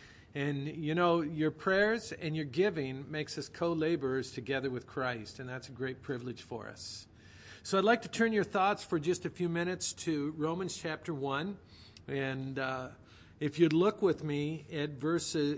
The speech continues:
at verse sixteen. In verse sixteen, the Bible says, "For I am not ashamed of the gospel of Christ, for it is the power of God unto salvation to everyone that believeth, to the Jew first, and also to the Greek.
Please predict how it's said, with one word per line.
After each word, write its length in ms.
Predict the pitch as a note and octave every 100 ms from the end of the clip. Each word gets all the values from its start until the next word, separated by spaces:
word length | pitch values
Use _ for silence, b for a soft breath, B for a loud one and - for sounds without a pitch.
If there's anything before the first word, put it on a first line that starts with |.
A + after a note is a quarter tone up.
| D3
at 160 | C#3+
verse 280 | C3+ D3 C#3
sixteen. 840 | - F3+ E3 - - D3+ B2 A#2 A2 A2 - - b b b -
In 80 | D3
verse 200 | A#3+ -
sixteen, 600 | B3+ - - G#3+ G#3 G#3
the 80 |
Bible 340 | D3 D#3+ F3+ F3+
says, 560 | - D#3 C#3 C#3+ B2+
"For 260 | - D#3+ D3+
I 120 | F3
am 160 | F3+ E3
not 200 | E3+ G3+
ashamed 540 | G3 - G#3 F#3+ C#3
of 100 | B2+
the 80 | D3
gospel 460 | C3+ D3+ E3 - D3+
of 120 | B2+
Christ, 640 | - F3+ D3 A2 - - - b b b b
for 240 | - E3
it 60 | F#3
is 160 | F#3
the 100 | F3+
power 400 | - F#3+ F#3 G3+
of 140 | G3+ D3+
God 260 | D#3+ C#3
unto 220 | C#3+ D3
salvation 720 | C#3+ E3 D#3+ C#3+ D#3+ D#3 C#3 B2
to 180 | C3+ -
everyone 540 | F3 G3+ A#3 G#3 G3+
that 160 | G3 C#3
believeth, 580 | E3 D#3 C3+ B2 - -
to 120 | C#3+
the 100 | C#3
Jew 240 | A#2+ D3+
first, 640 | D3 - F3 B2 G#2+ - - b b b
and 240 | - D3+ D3
also 400 | D3+ D#3 - D3+
to 180 | - C#3+
the 120 | C3
Greek. 480 | A2+ C#3 C3 -